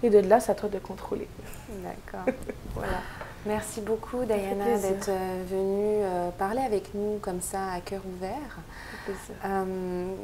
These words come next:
Speaker 2: comment les gens font pour te contacter ?
Speaker 1: Euh, Facebook, euh, Diana Santos Ministries. Euh, ou sinon,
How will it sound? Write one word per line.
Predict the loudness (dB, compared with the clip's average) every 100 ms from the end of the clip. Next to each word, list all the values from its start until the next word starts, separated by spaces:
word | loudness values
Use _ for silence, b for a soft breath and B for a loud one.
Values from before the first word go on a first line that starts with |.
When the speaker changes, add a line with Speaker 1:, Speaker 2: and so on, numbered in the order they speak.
| -6
Speaker 2:
comment | -2 0
les | 0
gens | 0 -2
font | -4 -6
pour | -6 0
te | 0
contacter ? | 0 -2 -2 0 0 0 -12 B B B B
Speaker 1:
Euh, | 6 8 8 10 10 10 8 6 2
Facebook, | 4 4 8 8 8 0 -6 -2 4
euh, | 8 10 8
Diana | 10 10 12 10 10 10 8 6
Santos | 4 4 4 10 8 8 2 6
Ministries. | 8 8 6 4 6 10 12 10 6 -4 B B B B 4
Euh, | 8 8 10
ou | 8
sinon, | 8 8 10 10 10 10 10 8